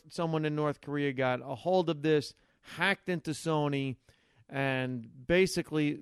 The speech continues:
m-, started making threats, uh, terroristic threats, that if this movie comes out, they're gonna blow up theaters, um, take out all kinds of terrorist attacks on American targets.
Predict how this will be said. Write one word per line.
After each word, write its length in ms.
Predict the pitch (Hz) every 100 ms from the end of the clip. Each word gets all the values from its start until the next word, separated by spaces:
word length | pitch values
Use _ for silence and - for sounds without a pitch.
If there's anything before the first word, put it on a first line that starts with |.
| 156
m-, 200 | 151 147
started 420 | - 160 147 131
making 600 | 139 139 - 131 131 123 - _ _ _ _ -
threats, 600 | 156 196 208 - - - -
uh, 220 | 135 135
terroristic 560 | 131 147 156 165 - 160
threats, 400 | 139 147 165 -
that 240 | 147 135
if 260 | 135 135 -
this 160 | 147 117
movie 240 | 143 139 139
comes 300 | 143 127 131
out, 300 | 175 170 -
they're 100 | 143
gonna 220 | 131 127
blow 300 | 117 127 127
up 160 | 123 113 101 -
theaters, 640 | 170 170 156 151 147 123 - _ _ _ _ -
um, 640 | - 131 120 120 117 117 - - 107 107 107
take 260 | - 156 151
out 140 | 143
all 140 | 151
kinds 300 | 143 147 139
of 80 | 120
terrorist 480 | - 147 139 139 -
attacks 500 | 127 143 131 127 - - _ _ _ _ _ _ 151
on 240 | 139 135
American 500 | 135 131 127 - 123
targets. 560 | 131 135 117 - -